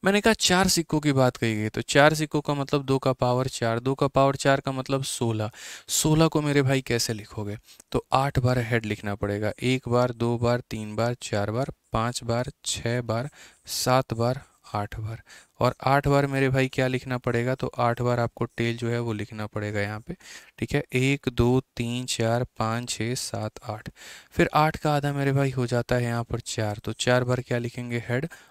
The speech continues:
और चार बार मेरे भाई यहाँ लिखेंगे टेल। फिर यहाँ पर चार बार लिखेंगे हेड यहाँ पे, और चार बार मेरे भाई क्या लिखेंगे,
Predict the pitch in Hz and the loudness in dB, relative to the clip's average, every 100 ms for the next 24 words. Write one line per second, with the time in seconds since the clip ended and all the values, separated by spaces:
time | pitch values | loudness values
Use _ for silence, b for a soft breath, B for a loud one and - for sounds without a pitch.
0 | B 117 117 - 120 120 120 117 113 117 | B -4 -2 2 2 2 -2 -4 -4 0
1 | 113 113 110 107 110 110 117 117 - - | 0 0 -2 -6 -8 -10 -8 -10 -8 -10
2 | 113 b b b - 143 139 135 131 131 | -10 b b b 0 2 2 0 0 -2
3 | - 131 127 127 123 120 - 120 120 113 | 0 2 2 2 0 -2 -6 -4 -2 0
4 | 117 120 117 117 117 170 - B B - | 0 0 -2 -4 -6 -10 -10 B B -2
5 | 120 - 123 120 120 117 113 113 110 113 | -2 2 2 4 2 0 -2 0 0 -2
6 | - 113 107 - 110 | -2 -4 -4 -10 -10